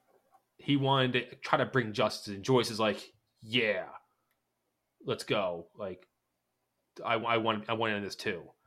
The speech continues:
And it's kind of funny too, where, <sighs> again, I'm thinking, like,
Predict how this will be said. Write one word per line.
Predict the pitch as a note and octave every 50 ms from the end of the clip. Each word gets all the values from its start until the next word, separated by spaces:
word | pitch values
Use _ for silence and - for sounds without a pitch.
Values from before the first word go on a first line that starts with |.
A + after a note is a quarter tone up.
| _ _ _ _ - - - - - - - - - - _ -
And | - C3 C3 B2+ B2+ B2+ A#2+ A#2+ A#2 A#2 A2+ A2+ A2 - - _ _ _ _ _ _ _ _ _ _ _ _ _ _ _ _ _ _ _ _ _ _ _ - - _ _ _ -
it's | E3 E3 -
kind | - A3 G#3
of | F#3 -
funny | F#3 E3+ D3
too, | C#3 - D#3 C#3 B2+
where, | A#2 A#2 A#2 A#2 A2+ A2+ G#2+ G#2+ - - _ _ _ _ _ _ _ _ _ _ _ _ _ _ _ _ _ _ _ _ _ _ _ _ _ -
<sighs> | - - - - - - - - - - - _ _ _ _ _ _ _ _ _ _ -
again, | D3+ D3 D#3+ E3 C#3+ C3 -
I'm | - C3+ C3+ C3+
thinking, | D#3 D#3 B2+ D3 C#3
like, | C3 A#2+ A2+ - -